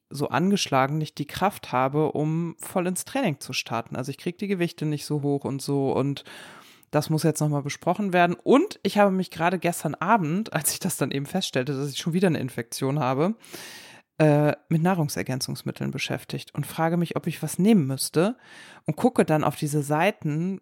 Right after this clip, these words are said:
wo so eine Dose siebzig Euro kostet und wo die ganz schönes Marketing machen, das mich natürlich total abholt und anspricht. Und dann denke ich mir so, ja, und dann gebe ich siebzig Euro dafür aus und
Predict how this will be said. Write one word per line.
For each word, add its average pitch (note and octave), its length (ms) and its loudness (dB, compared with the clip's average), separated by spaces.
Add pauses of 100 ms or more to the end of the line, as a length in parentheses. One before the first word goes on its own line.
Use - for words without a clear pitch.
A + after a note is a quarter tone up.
(120)
wo D#3+ 240 0
so E3 120 2
eine D#3+ 160 4
Dose F3+ 320 0
siebzig - 500 -4
Euro F#3+ 240 6
kostet - 480 -4
und D3 260 -4
wo D#3 80 0
die D3+ 140 -4
ganz F#3 300 2
schönes G#3+ 420 2
Marketing E3+ 540 0
machen, D3 200 -2
das D3+ 140 -4
mich D#3+ 160 -4
natürlich E3 360 -2
total A3 640 0
abholt - 440 0
und - 120 0
anspricht. F#3 760 2 (720)
Und F3 120 2
dann F3+ 100 8
denke F#3+ 160 6
ich F#3+ 40 4
mir F#3+ 120 4
so, F3 80 0
ja, F3+ 240 6
und E3 60 2
dann D#3+ 100 2
gebe E3+ 140 0
ich - 80 -8
siebzig - 460 -4
Euro G#3 220 6
dafür A3+ 440 -2
aus A3 340 2
und F3+ 280 -6